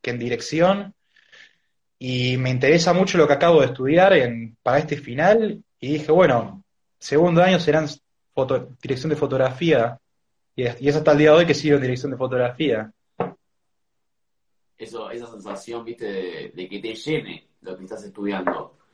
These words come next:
Speaker 2: Viste que por ahí
Speaker 1: Sí,
Speaker 2: hay
Speaker 1: sí.
Speaker 2: algunas materias que, que vos las hacés medio por compromiso, que si vos, que si fueran electivas, no las elegirías.
Speaker 1: Claro,
Speaker 2: Y no muchas
Speaker 1: claro,
Speaker 2: querían.
Speaker 1: que bueno.
Speaker 2: También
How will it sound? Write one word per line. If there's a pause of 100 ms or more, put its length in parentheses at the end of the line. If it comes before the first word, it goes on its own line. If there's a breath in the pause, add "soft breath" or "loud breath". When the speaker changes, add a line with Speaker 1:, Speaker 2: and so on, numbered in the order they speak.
(260)
Speaker 2:
Viste
que
por
ahí
Speaker 1:
Sí,
Speaker 2:
hay
Speaker 1:
sí.
Speaker 2:
algunas
materias
que,
que
vos
las
hacés
medio
por
compromiso,
que
si
vos,
que
si
fueran
electivas, (360)
no
las
elegirías.
Speaker 1:
Claro,
Speaker 2:
Y
no
muchas
Speaker 1:
claro,
Speaker 2:
querían.
Speaker 1:
que
bueno.
Speaker 2:
También